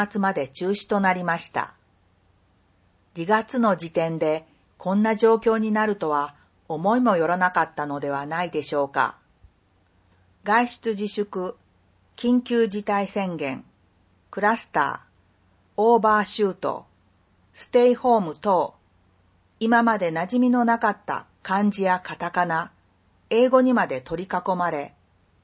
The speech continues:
てんやわんや。コロナ、コロナで生活様式も大きく変わり、これからは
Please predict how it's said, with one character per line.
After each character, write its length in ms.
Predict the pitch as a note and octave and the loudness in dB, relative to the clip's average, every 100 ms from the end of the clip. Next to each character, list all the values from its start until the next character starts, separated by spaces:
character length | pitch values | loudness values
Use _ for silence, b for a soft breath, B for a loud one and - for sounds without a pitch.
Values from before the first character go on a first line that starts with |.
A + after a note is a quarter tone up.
| _ _ | _ _
て 120 | E3+ | -8
ん 100 | E3+ | -4
や 180 | G#3+ G#3+ | -2 0
わ 120 | A3+ | 0
ん 100 | A3+ | 0
や。 200 | E3 B2+ - _ _ _ _ _ _ _ _ _ _ _ _ _ _ _ _ - | -6 -10 -16 _ _ _ _ _ _ _ _ _ _ _ _ _ _ _ _ -2
コ 160 | A3+ | 2
ロ 140 | A3 F#3 | 4 2
ナ、 240 | D3 - | 0 -4
コ 160 | - A3 | 0 2
ロ 140 | A#3 | 2
ナ 140 | F#3+ D3 | 0 -4
で 140 | C#3 | -6
生 280 | - G3+ G#3+ | -4 -4 0
活 260 | A3+ A3 | 0 0
様 220 | A3+ A3+ G#3+ | 0 2 2
式 260 | - G3 | -4 -10
も 200 | D#3 D3+ | -6 -6
大 220 | - A3 A3 | 0 0 0
き 120 | - | -4
く 180 | D#3+ D3+ | -8 -4
変 140 | D3 | 0
わ 160 | D3+ D#3 | 2 0
り、 240 | D3+ D3+ _ _ _ _ _ _ | -4 -14 _ _ _ _ _ _
こ 100 | - | 0
れ 120 | G#3+ | 2
か 120 | A3+ A3 | 4 4
ら 160 | A3 | 6
は 240 | F#3 F3 | 6 4